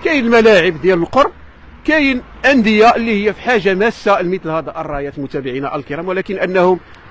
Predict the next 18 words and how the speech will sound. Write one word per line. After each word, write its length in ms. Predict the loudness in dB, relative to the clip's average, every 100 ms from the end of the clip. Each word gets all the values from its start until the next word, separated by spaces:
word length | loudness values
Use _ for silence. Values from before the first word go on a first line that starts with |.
| -18
يتسلقوا 640 | -10 -10 -2 -2 0 -2
في 80 | -2
هذا 40 | -8
الشارع 320 | -6 -4 -4
بهذه 260 | -2 -4 -6
الطريقة 540 | -10 -8 -8 -6 -8 -8 -6
فهذا 540 | -6 -4 -6 -4 -4 -2
أمر 260 | -4 -2 -4
غير 320 | -2 -2 -2
مقبول 460 | -4 -4 -6 -6 -4
بتاتا. 380 | -6 -6 -10 -10
إذا 260 | -4 -2
متابعينا 500 | 0 0 -2 -2 -4
الكرام، 300 | -6 -6 -6 -8 -14 -16 -14
نتمنوا 340 | -8 -2 0
أن 120 | 0 0
الرسالة 480 | 0 0 2 2
توصل 480 | 2 -2 -2 0 0